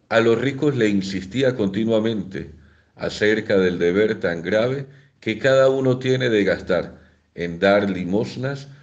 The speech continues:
todo lo que le sobre, en vez de gastarlos en lujos y en cosas inútiles. Decía a la gente: "¿En qué otra cosa puedo gastar mejor el dinero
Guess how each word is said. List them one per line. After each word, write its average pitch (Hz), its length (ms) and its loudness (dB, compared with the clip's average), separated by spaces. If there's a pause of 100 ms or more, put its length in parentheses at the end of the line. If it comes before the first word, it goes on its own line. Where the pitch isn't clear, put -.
(280)
todo 139 480 4
lo 110 160 2
que 92 120 -4
le 85 140 -2
sobre, 82 420 -4 (520)
en 82 220 -6
vez 98 220 2
de 92 120 0
gastarlos 110 840 -2 (120)
en 90 280 -4
lujos 143 500 -6 (280)
y 101 160 0
en 95 140 -4
cosas 107 640 0
inútiles. 82 800 -10 (680)
Decía 113 540 4
a 101 40 8
la 90 180 2
gente: 92 560 -6 (580)
"¿En 131 200 -2
qué 156 140 4
otra 120 340 4
cosa 110 480 0
puedo 98 360 4
gastar 98 480 0
mejor 90 400 0
el 85 140 -2
dinero 82 380 -6